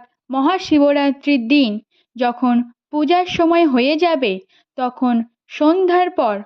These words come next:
অর্থাৎ সূর্যাস্তের পর আপনি আপনার বাড়ি থেকে দুধ কাউকেই দেবেন না। এই দিন দুধ দান করবেন না। আপনি এর আগের দিন চাইলে দান করতেই পারেন, কিন্তু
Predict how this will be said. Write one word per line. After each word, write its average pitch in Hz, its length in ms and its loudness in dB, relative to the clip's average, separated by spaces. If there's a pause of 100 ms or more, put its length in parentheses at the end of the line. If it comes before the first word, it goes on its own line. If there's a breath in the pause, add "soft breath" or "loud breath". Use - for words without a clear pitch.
(300)
অর্থাৎ 240 420 -4 (260)
সূর্যাস্তের 349 840 0 (100)
পর 254 160 0 (440 soft breath)
আপনি 285 480 -6
আপনার 269 440 2 (120)
বাড়ি 220 240 -2 (100)
থেকে 330 280 0 (420)
দুধ 247 400 0 (400)
কাউকেই 262 580 -2
দেবেন 233 360 0
না। 220 200 2 (520)
এই 240 280 -2
দিন 277 280 2 (420)
দুধ 277 280 -2 (120)
দান 233 240 -2 (220)
করবেন 247 480 -2
না। 220 220 2 (420)
আপনি 359 320 -2
এর 392 240 0
আগের 254 380 -2
দিন 381 180 0
চাইলে 311 380 0
দান 269 300 0
করতেই 285 500 0
পারেন, 226 400 -4 (420)
কিন্তু 269 360 2